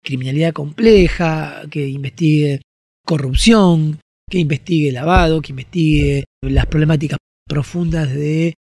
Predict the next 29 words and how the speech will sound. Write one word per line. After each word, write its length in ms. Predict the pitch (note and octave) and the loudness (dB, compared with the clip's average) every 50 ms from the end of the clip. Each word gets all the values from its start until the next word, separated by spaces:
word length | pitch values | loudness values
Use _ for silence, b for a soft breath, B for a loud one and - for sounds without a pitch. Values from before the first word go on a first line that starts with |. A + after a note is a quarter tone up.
| _ _ | _ _
irregularidades 680 | - C3 C3+ D3+ D3+ D3+ D3 C#3+ C#3+ D#3 D#3+ D#3+ D#3 - | -14 -6 -2 0 2 2 2 2 2 4 4 4 2 0
criminales 720 | - D3 C3 C#3+ D3 D#3+ D#3+ D3+ D3+ C#3+ C#3 A#2+ - - | -2 -8 -6 -2 0 0 2 2 0 0 -2 -6 -10 -16
vinculadas 640 | - C#3 C3+ C3 C3 - D#3 D#3+ D#3+ D#3+ D3+ B2+ - | -14 -14 -14 -14 -8 -4 -2 0 0 0 0 -2 -6
en 60 | B2 | -10
Santa 240 | A#2+ C#3 C3 B2+ - | -12 -12 -12 -12 -4
Fe 420 | - F#3 G#3+ G#3+ G3 E3+ D3+ C#3 | 4 6 6 6 8 6 4 2
a, 340 | C3+ C3 - - D3 B2+ A#2+ | -2 -6 -10 -10 -10 -10 -10
a 60 | B2+ | -10
distintas, 840 | B2 C3+ C3+ C3 - - F#3+ F#3 E3 D3 D#3 C#3 B2 - - - - - D3 C#3 - | -8 -6 -6 -4 2 4 4 4 6 6 4 4 4 2 -4 -12 -10 -10 -10 -10 -6
distintos 360 | - F#3 E3+ D3 F#3 G3 F3+ D3 | -2 -2 0 0 2 2 4 4
mercados 320 | D3 C#3+ - E3+ D3+ B2+ | 4 6 6 4 4 4
criminales, 640 | - C3 C3+ F#3 G#3 B3 B3 A3+ G3+ F#3 F3+ E3+ - _ _ _ _ _ _ _ _ _ | 2 -2 0 2 4 4 6 6 4 4 2 0 -2 _ _ _ _ _ _ _ _ _
que 100 | G#3+ G#3+ | 4 6
investigue 640 | F#3 F3+ E3+ _ - G#3+ G#3+ F#3+ F#3 F3+ F3 D#3+ _ _ _ _ _ | 6 6 4 _ 4 4 4 6 6 6 4 2 _ _ _ _ _
con, 540 | - F3+ E3 E3 D#3+ D#3 D3+ C#3 C3+ C3 C#3 | -6 -6 -4 -4 -6 -8 -10 -10 -12 -14 -10
digamos, 320 | C#3+ D#3 D#3+ D#3+ D#3 D3+ | -2 -2 0 0 0 -4
con, 360 | - - D3 C#3+ - - - _ | -6 -8 -12 -12 -14 -20 -20 _
con 160 | - D3+ C#3+ | -10 -8 -6
muchos 460 | D3 D#3 E3 F3 F3+ D3+ - E3 C#3+ | -2 0 0 0 0 2 0 0 0
recursos 540 | B2+ C#3 C#3 - G#3 G#3+ A#3 A#3 F#3+ D#3 D#3+ | -2 -6 -2 2 4 6 6 6 4 4 2
y, 140 | D#3 D3+ D3+ | 2 2 0
y, 440 | D#3 D3+ D3+ C#3+ C#3 C#3 C#3+ D3 D3+ | -2 -4 -4 -4 -4 -6 -8 -8 -4
y 60 | D3+ | -2
abordaje 600 | D3 C#3+ C#3+ D3 D#3+ F3 E3+ - - E3 D#3+ D3+ B B B B B | -2 0 0 2 2 2 2 2 0 0 0 0 B B B B B
problemáticas 560 | - D3 D3 D3+ D#3 E3 D3 E3+ - C#3+ B2+ | -4 0 0 2 2 0 0 -2 -6 -6 -6
complejas 440 | - D#3 C#3 C#3 D3+ D3 - C3+ C#3 | -6 -6 0 2 2 2 2 2 4
de 80 | D3+ | 4
género, 280 | - - A#3+ G#3 F#3+ F3+ | 6 6 6 4 4 4
etcétera, 480 | F3 - A#3+ A#3 F#3+ A3 A#3+ C4+ - | 4 6 6 6 8 6 6 4 2